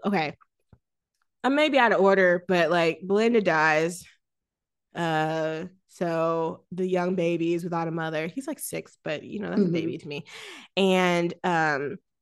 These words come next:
Speaker 1: he also says something really stupid, John does, where he's like, "I never realized how pretty she was until she stopped talking." And I was like,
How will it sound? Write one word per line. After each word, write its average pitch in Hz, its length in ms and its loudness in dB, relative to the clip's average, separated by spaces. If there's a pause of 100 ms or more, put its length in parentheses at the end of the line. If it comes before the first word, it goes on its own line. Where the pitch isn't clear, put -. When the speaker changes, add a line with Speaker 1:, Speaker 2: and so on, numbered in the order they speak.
(260)
Speaker 1:
he 226 120 -2
also 302 240 0
says 247 180 0
something 185 240 0
really 170 220 0
stupid, 170 600 -2
John 165 360 -2
does, 160 320 -4
where 165 100 -4
he's 170 240 -4
like, 156 260 -6
"I 175 60 -2
never 175 260 -2
realized 175 340 -2
how 175 100 -2
pretty 220 320 -2
she 311 200 -4
was 320 440 -2
until 247 320 -4
she 247 120 -6
stopped 226 300 -4
talking." 285 480 -2
And 269 100 -4
I 233 80 -4
was 277 160 -6
like, 202 320 -4